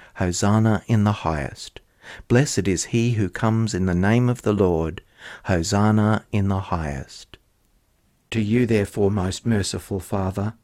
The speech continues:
we make humble prayer and petition through Jesus Christ, your Son, our Lord, that you accept and bless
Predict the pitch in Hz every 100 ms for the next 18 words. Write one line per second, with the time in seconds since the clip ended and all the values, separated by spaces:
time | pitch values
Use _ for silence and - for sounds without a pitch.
0 | _ _ _ - 139 127 98 - 127 110
1 | 95 - 120 107 101 90 104 - 131 -
2 | 95 87 - 107 104 127 120 107 - -
3 | 110 98 - 98 90 - 110 101 90 92
4 | 107 98 71 - _ _ _ - 123 -
5 | 120 107 - - 131 110 - - - -
6 | - 117 110 113 117 101 60 -